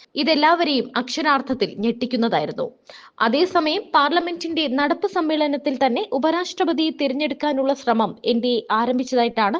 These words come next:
വിവരം. പുതിയ ഉപരാഷ്ട്രപതിയെ തിരഞ്ഞെടുക്കാൻ കേന്ദ്ര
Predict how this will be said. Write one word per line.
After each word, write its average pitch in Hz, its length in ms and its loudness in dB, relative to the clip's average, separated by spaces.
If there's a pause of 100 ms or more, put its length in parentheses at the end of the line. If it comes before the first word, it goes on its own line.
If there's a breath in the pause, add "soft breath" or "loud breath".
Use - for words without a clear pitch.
വിവരം. 143 340 0 (560 loud breath)
പുതിയ 381 300 8 (140)
ഉപരാഷ്ട്രപതിയെ 370 760 4
തിരഞ്ഞെടുക്കാൻ 294 640 0 (100)
കേന്ദ്ര 339 360 2